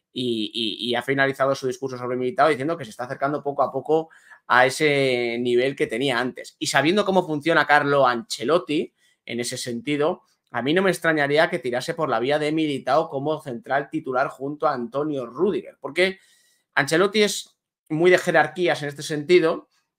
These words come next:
Militao es un hombre fuerte para él,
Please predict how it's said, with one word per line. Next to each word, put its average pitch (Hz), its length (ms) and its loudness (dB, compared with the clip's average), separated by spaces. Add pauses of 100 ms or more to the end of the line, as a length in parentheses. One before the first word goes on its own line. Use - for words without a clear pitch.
(200)
Militao 147 500 6
es 170 160 -6
un 160 160 0
hombre 151 400 -2
fuerte 147 420 -2
para 151 280 6
él, 202 260 2